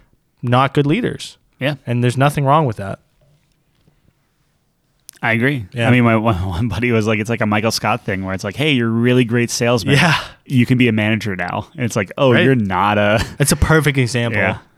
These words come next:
Speaker 1: And you just see how that goes.
Speaker 2: I will say, so this is a shout out to, to Richard, but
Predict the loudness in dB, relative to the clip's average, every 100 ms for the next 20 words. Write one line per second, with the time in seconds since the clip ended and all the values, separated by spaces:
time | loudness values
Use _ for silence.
0 | _ _ -4 -2 -4 -8 -8 -8 -6 -4
1 | -4 -4 -6 -2 2 4 6 4 2 2
2 | 2 0 0 0 -2 -2 -2 -2 -2 -4
3 | -6 -6 -8 -4 -4 -4 -6 -6 -6 -6